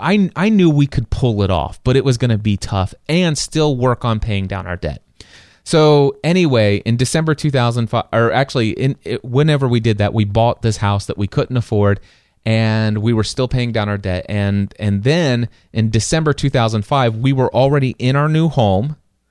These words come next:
And I remember we couldn't afford an H D T V at the time. So we were watching, uh,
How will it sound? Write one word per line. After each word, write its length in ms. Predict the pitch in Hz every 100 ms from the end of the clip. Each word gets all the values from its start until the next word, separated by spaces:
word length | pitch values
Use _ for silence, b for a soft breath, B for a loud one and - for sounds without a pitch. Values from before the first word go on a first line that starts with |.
| _ _ _ _ -
And 600 | 127 127 123 120 117 113
I 120 | -
remember 340 | 135 147 143 131
we 120 | 123
couldn't 240 | - 151
afford 320 | 143 - 135 120
an 120 | 113
H 260 | 117 110
D 180 | - 110
T 200 | - 113
V 180 | 104 104
at 80 | 95
the 80 | 95
time. 260 | 98 87
So 140 | - 120
we 140 | 131
were 100 | 139
watching, 640 | 123 117 - 120 113 113 -
uh, 360 | 95 95 90